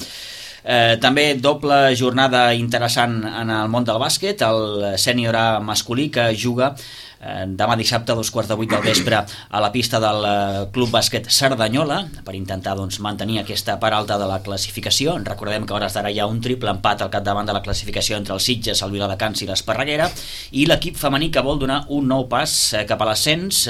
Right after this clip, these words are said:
torna a jugar a casa. Eh, en rep, en aquest cas, el femení Cornellà, un partit que jugarà demà dissabte a un quart de vuit del vespre. Si tot va bé,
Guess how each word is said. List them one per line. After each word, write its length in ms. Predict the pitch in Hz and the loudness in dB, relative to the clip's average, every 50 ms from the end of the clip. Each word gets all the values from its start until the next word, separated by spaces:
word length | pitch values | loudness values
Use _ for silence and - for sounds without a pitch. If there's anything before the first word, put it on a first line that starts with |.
| 110 | -2
torna 300 | - 139 139 147 143 135 123 | 2 4 4 4 4 2 0
a 40 | 113 | 0
jugar 300 | 113 113 98 110 101 98 | 0 -2 0 0 0 0
a 60 | 104 | 0
casa. 380 | - - 143 131 151 185 208 202 - - - - - - - - - - - | 0 0 0 0 0 -4 -4 -6 -10 -16 -16 -16 -16 -16 -18 -18 -18 -14 -6
Eh, 340 | - 110 107 104 101 101 98 104 | -2 0 2 2 2 2 0 0
en 100 | 101 98 | 0 2
rep, 260 | 113 131 135 - - | 2 2 2 2 0
en 140 | 117 110 107 | -2 -2 -2
aquest 220 | 110 113 120 - | 0 -4 -4 -2
cas, 240 | - 127 135 135 - | 0 0 2 2 2
el 220 | 127 107 107 101 98 | 2 2 0 2 2
femení 400 | - 123 117 113 113 120 131 131 | 4 4 4 4 4 4 4 2
Cornellà, 540 | 120 - 131 117 120 113 113 117 127 143 156 | 4 2 2 4 4 4 4 4 2 2 4
un 300 | 147 131 120 117 110 101 | 4 2 2 2 0 0
partit 240 | 107 104 101 123 120 | -2 -2 -2 -2 -2
que 80 | 123 110 | -2 -2
jugarà 220 | 110 107 101 107 117 | 0 0 0 2 2
demà 160 | 117 107 110 | 2 2 2
dissabte 400 | 117 113 110 117 113 110 - 139 | 0 0 0 0 0 0 0 0
a 160 | 127 127 107 | 0 0 0
un 140 | 104 117 117 | 0 -2 -2
quart 180 | 117 113 113 117 | 0 0 0 2
de 80 | 107 107 | 2 0
vuit 220 | 104 120 117 117 | 0 0 -4 -4
del 320 | - 113 113 101 107 101 101 | -4 -6 -4 -2 -2 -2 0
vespre. 400 | 107 117 - - - 101 87 85 | 2 2 2 0 -2 -2 -4 -2
Si 240 | - - - 120 117 117 | 0 0 0 0 -2 0
tot 220 | 127 143 151 143 123 | 0 -2 0 2 2
va 60 | 123 120 | 2 4
bé, 220 | 127 135 165 160 | 4 2 0 0